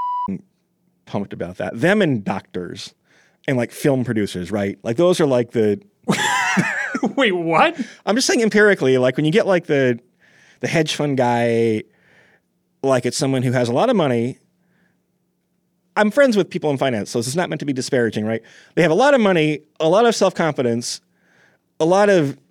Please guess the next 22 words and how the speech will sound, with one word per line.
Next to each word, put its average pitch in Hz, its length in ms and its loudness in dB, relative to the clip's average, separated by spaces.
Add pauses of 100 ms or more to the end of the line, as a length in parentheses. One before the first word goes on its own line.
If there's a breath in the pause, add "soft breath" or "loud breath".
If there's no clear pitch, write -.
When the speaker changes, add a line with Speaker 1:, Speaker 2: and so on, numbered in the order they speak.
(200)
Speaker 1:
mathematically 151 800 -2
adjacent 143 500 -2
skills, 226 640 0 (880 soft breath)
but, 156 260 2
like, 156 400 2 (720)
if 143 160 -2
you 254 80 0
don't 294 160 4
actually 160 400 0
know 131 200 2
how 143 100 0
to 135 100 2
apply 131 220 0
those 123 200 0
to - 80 -10
poker, 127 320 -2
you're 151 80 -2
gonna 151 140 -2
get 143 100 -4
your 117 80 -2
ass 104 160 -4
kicked - 400 -12